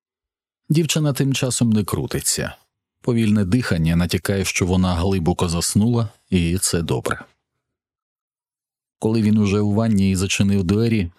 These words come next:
ерекція встигла здутися, тож Біллі має змогу попісяти.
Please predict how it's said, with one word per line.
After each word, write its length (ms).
ерекція 480
встигла 460
здутися, 560
тож 240
Біллі 360
має 280
змогу 380
попісяти. 680